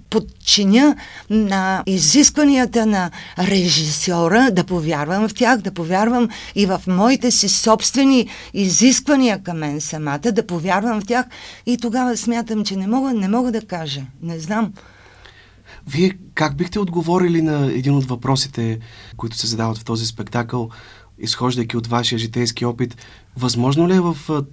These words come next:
Speaker 2: това динамично време, в което се намираме, един мъж да обича една единствена жена тридесет години? Тоест, могат ли двама души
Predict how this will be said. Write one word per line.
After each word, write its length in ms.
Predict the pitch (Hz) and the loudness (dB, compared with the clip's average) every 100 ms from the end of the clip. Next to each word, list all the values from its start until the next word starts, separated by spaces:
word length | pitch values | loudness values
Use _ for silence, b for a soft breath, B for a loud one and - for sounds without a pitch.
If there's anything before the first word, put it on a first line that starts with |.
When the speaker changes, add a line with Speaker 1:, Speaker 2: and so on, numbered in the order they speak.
| - | -10
Speaker 2:
това 220 | 131 135 | 0 0
динамично 540 | 135 127 123 139 135 117 | 2 2 2 2 0 -2
време, 360 | 120 123 113 | 0 0 0
в 100 | 104 98 | -4 -8
което 500 | 120 113 113 110 110 - b b b | -4 -4 -6 -12 -12 -16 b b b
се 180 | - 117 | -6 -2
намираме, 480 | 110 127 139 139 135 B B B B _ - | 2 4 4 4 2 B B B B _ -2
един 340 | 123 147 143 | 2 4 6
мъж 200 | 147 135 | 4 2
да 100 | 127 | 0
обича 500 | 123 123 139 135 123 117 B B - | 0 0 2 2 0 -4 B B -6
една 300 | 120 120 131 | -2 2 4
единствена 500 | 123 127 127 - 123 | 4 4 2 0 -2
жена 380 | 117 117 120 113 - - | 0 0 0 -2 -6 -4
тридесет 400 | 120 117 110 - | -2 -2 -4 -6
години? 460 | 104 110 107 98 b b _ | -8 -4 -4 -6 b b _
Тоест, 300 | 131 123 117 - | -2 -2 -4 -8
могат 340 | 120 131 139 135 | -2 0 0 0
ли 40 | |
двама 300 | 127 135 127 | 0 2 2
души 380 | 123 135 131 | 0 -2 -2